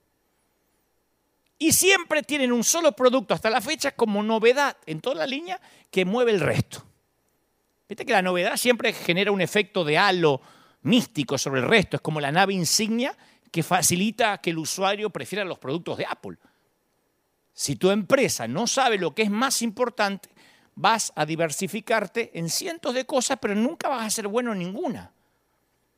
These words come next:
Es como aquellos restaurantes que quieren cocinar de todo un poco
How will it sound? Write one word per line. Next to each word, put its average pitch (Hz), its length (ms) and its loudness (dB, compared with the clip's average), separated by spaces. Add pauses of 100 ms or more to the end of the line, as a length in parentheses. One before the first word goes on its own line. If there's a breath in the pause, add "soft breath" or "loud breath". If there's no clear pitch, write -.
(760)
Es - 80 -20
como 214 220 -2
aquellos 226 360 2
restaurantes 202 680 -2
que 165 180 -6
quieren 226 300 -2
cocinar 208 420 -2
de 190 100 -2
todo 254 220 -4
un 233 120 -2
poco 262 380 -4